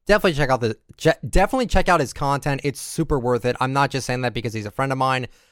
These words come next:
I've watched him for years, and he's never disappointed with his content. I would highly recommend you check him out.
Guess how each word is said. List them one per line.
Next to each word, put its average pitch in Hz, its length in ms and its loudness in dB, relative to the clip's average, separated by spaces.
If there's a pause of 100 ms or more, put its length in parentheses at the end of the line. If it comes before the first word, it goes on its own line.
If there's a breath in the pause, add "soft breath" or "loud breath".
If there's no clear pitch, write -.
(160 soft breath)
I've 127 160 2
watched 131 340 2
him 127 100 -4
for 113 240 -2
years, 131 600 -2 (480)
and 131 180 2
he's 120 160 -2
never 131 180 0
disappointed 131 460 -6
with 117 140 -8
his 110 100 -10
content. 120 460 -4
I 110 40 -4
would 107 140 -4
highly 120 220 0
recommend 110 420 -4
you 101 80 -10
check - 220 -8
him 110 120 -4
out. 135 320 0